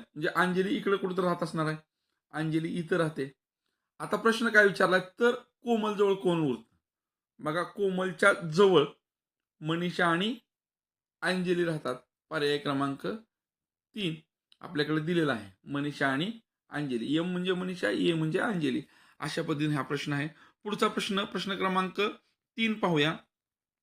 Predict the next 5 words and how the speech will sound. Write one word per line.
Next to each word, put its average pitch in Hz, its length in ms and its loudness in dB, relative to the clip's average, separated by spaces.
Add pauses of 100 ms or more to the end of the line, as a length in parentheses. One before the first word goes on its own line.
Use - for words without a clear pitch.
(800)
प्रश्न 202 260 -4
बघा 185 180 0
काय 165 160 4
म्हणतोय, 160 320 -4 (500)
एका 202 340 4